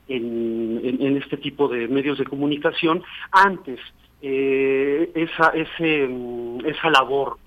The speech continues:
digamos, de ir conduciendo o de tratar de, eh, entre comillas, abrir los ojos, ¿no? al público en general para que se dé cuenta del valor de una determinada obra de arte. Eso ocurrió aquí en México, eh, eh,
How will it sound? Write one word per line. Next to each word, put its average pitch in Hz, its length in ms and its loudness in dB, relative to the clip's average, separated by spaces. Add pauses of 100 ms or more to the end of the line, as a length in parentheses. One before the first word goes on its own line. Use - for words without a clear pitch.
(240)
digamos, 151 380 0
de 143 80 0
ir 147 240 -6
conduciendo 156 920 0
o 139 140 0
de 135 100 0
tratar 151 480 4
de, 147 400 0 (300)
eh, 131 640 2
entre 139 280 -2
comillas, 147 480 0 (120)
abrir 143 420 0
los 156 240 0
ojos, 131 400 -4
¿no? 135 220 -4 (320)
al 127 260 -2
público 147 480 -2
en 120 60 0
general 131 480 2
para 120 160 0
que - 200 -20
se 143 60 0
dé 139 140 -2
cuenta 147 400 0
del 127 220 0
valor 135 560 2 (360)
de 139 160 0
una 147 220 0
determinada 139 500 0
obra 143 180 4
de 139 120 2
arte. 139 420 2 (220)
Eso 165 260 0
ocurrió 151 580 0
aquí 165 460 -4
en 175 140 -2
México, 170 640 0
eh, 127 440 -2
eh, 131 320 0